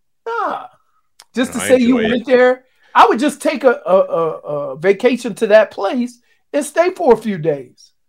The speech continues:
Speaker 2: Yeah, but on the cruise, you get to go to, like, three or four different places, though. Like, it's hard, it's harder to do that just, like, taking a plane
Speaker 1: But,
Speaker 2: from island
Speaker 1: but
Speaker 2: to island.
Speaker 1: that, that's just my point.
Speaker 2: Okay.
Speaker 1: I just made the same exact point.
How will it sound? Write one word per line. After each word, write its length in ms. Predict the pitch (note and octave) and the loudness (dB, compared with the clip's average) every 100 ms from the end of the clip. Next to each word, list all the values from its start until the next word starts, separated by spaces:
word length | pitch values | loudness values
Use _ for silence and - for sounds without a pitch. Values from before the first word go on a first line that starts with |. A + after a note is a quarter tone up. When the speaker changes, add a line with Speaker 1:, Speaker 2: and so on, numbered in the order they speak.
| _ _ - | _ _ 0
Speaker 2:
Yeah, 120 | F3+ | 2
but 120 | F#3+ | 4
on 120 | F#3 | 4
the 60 | E3+ | 2
cruise, 360 | - B3 G#3+ | 0 0 0
you 80 | D3 | -4
get 220 | B2+ D#3+ | 0 0
to 80 | D#3 | 0
go 260 | C3+ C#3+ C#3 | 0 2 4
to, 60 | |
like, 240 | B2 A#2 A2+ | 2 -2 -2
three 260 | - C3 | -8 -2
or 100 | B2+ | -2
four 240 | A2+ C3 C3 | -4 -4 -2
different 300 | A2+ - F#2 | -2 -6 -8
places, 560 | - C3+ B2+ - F2 - | 0 0 0 -10 -20 -10
though. 200 | F2 D#2+ | -8 -6
Like, 160 | G2 | -8
it's 120 | B2 - | -10 -6
hard, 280 | C#3+ D#3 D3 | 2 2 2
it's 120 | C3 | -4
harder 380 | - E3 E3 C3+ | 2 4 4 2
to 100 | B2 | -2
do 220 | A#2+ C3 | -4 2
that 280 | B2 A2+ F#2+ | 4 4 0
just, 280 | G#2+ - - | -14 -12 -4
like, 260 | G#2 - _ _ | -4 -4 _ _
taking 300 | - B2 A#2 | -6 -4 -4
a 40 | G#2 | -8
plane 380 | - A2+ G#2+ | -6 -6 -6
Speaker 1:
But, 100 | G2 | -6
Speaker 2:
from 140 | A#3+ F2 | -8 -6
island 300 | G2 F#2+ E2+ | -6 -4 -6
Speaker 1:
but 80 | - | -10
Speaker 2:
to 60 | F#2+ | -8
island. 300 | F#2+ D2+ G#3 | -8 -6 -8
Speaker 1:
that, 180 | G#3+ _ _ | -8 _ _
that's 260 | G3+ G#3+ _ _ | -8 -8 _ _
just 180 | A3 G#3+ | -12 -8
my 140 | F3 | -10
point. 460 | D#3 C4+ F#4 D#3 - _ _ _ _ | -10 -10 -8 -8 -10 _ _ _ _
Speaker 2:
Okay. 300 | - - F#2+ - _ | -14 -10 -10 -12 _
Speaker 1:
I 100 | F3+ | -8
just 240 | F#3 C4+ B3+ | -6 -8 -4
made 260 | D4 C#4 | -4 -4
the 60 | G#3 | -8
same 300 | - C4+ C#4 | -4 -2 -2
exact 440 | A3+ A#3+ A#3 A3+ | -2 -4 -4 -8
point. 380 | - D#4 C4+ - | -10 -8 -8 -12